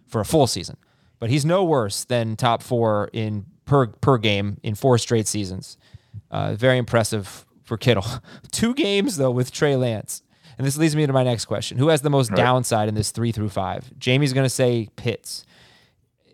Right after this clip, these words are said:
Speaker 1: Two games with, uh, Trey Lance. It's really only a game and a half for Kittle.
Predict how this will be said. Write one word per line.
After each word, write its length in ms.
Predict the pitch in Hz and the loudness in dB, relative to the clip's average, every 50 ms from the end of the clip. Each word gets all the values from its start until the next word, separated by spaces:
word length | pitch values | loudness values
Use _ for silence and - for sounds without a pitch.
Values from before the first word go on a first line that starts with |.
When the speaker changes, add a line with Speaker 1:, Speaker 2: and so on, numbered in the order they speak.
| _ _ _ _ _ _ _ | _ _ _ _ _ _ _
Speaker 1:
Two 240 | - - 202 220 226 | -4 0 0 0 2
games 460 | 190 208 196 185 175 165 151 135 135 | 2 2 4 4 4 4 2 0 0
with, 280 | 135 147 139 123 - - | 2 2 0 0 0 2
uh, 140 | 135 131 123 | 2 2 2
Trey 240 | - - 143 135 | 2 2 2 4
Lance. 240 | 127 127 117 113 - | 4 4 2 0 -2
It's 100 | 165 165 170 | -4 -6 -4
really 340 | 196 247 247 220 208 180 | 0 2 2 4 4 4
only 180 | 170 165 156 151 | 4 4 4 2
a 80 | 139 123 | 2 2
game 300 | 117 143 147 143 135 131 | 2 0 2 2 2 0
and 80 | 123 | 0
a 60 | 117 | 0
half 520 | 101 113 117 113 120 139 156 - - - - | 0 0 2 2 2 2 0 -2 -6 -12 -6
for 160 | - 180 160 | -4 -4 0
Kittle. 380 | - 185 185 185 196 254 220 | 2 2 4 4 4 2 0